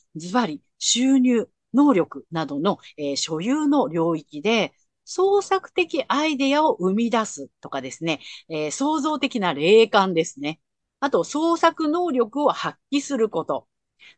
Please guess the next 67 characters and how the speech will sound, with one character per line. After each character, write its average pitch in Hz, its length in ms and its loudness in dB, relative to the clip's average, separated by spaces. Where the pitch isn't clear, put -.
こ 330 100 0
れ 349 80 2
が 370 340 2
金 277 300 6
運 294 140 4
に 330 240 0
直 202 180 -2
結 214 280 -2
す 202 120 -6
る 190 200 0
時 226 160 -6
期 220 140 -2
な 175 120 0
の 170 160 -6
で、 240 220 2
ど 339 260 0
ん 403 160 2
ど 370 160 4
ん 277 80 4
こ 190 140 -2
う 180 80 0
イ 185 100 -2
メ 254 160 2
ー 226 60 -2
ジ 175 100 -14
と 143 140 -12
し - 60 -18
て 135 100 -12
ね、 151 160 -8
出 185 140 -4
し - 80 -10
て - 160 -6
い 147 100 -8
く 262 120 -10
と - 220 2
い 147 120 -10
い 139 60 -14
と - 200 -4
思 131 320 -12
い 123 140 -20
ま 202 180 0
す。 - 240 -14
は 190 100 -8
い。 180 200 -12
こ 196 140 -14
こ 294 120 -6
ま 311 140 -2
で 247 100 -2
が - 180 -6
太 185 140 -4
陽 143 300 -8
蟹 143 260 -10
座 131 160 -14
さ 131 160 -16
ん 135 160 -16
へ 294 80 0
の - 180 -4
メ 156 100 -10
ッ 165 40 -12
セ 139 300 -12
ー 135 40 -14
ジ 214 140 -8
と 185 180 -4
な 131 140 -12
り 131 140 -14
ま 127 260 -10
す。 - 180 -20